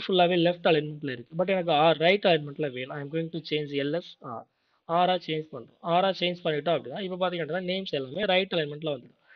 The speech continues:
So, உங்களுக்கு alignment எப்படி வேணுமோ அந்த மாதிரி நீங்க சேஞ்ச் பண்ணிக்கலாம். Okay.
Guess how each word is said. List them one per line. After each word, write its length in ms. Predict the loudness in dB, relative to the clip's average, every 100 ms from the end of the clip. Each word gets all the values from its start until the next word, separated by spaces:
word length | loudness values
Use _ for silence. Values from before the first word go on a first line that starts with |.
| _ _
So, 160 | 0
உங்களுக்கு 300 | 2 2 2
alignment 320 | 2 2 -2
எப்படி 160 | -2 0
வேணுமோ 180 | -2 -2
அந்த 120 | -4
மாதிரி 200 | -4 -4
நீங்க 300 | -6 -6 -8 _ _ -2
சேஞ்ச் 220 | -2 -2 -8
பண்ணிக்கலாம். 400 | -14 -10 -10 -10 _
Okay. 300 | -10 -4 -4